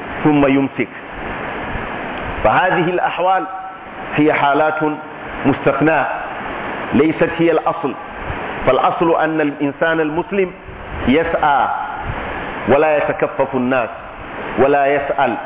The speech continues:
والله تعالى يبارك في سعيه.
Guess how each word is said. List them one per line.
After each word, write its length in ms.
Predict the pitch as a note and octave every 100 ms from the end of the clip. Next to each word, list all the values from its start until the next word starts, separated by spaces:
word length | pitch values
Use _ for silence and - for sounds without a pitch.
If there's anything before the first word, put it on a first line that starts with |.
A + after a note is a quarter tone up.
| - - - - - - - - - - - - - - - A2
والله 440 | C3+ D3+ D3+ C#3+
تعالى 520 | D3 A#2+ D#3+ D#3+ D3+ - - - - - -
يبارك 400 | C#3+ F#3+ F3+ F3 D3 D3
في 120 | D3 D#3+
سعيه. 320 | B2+ B2+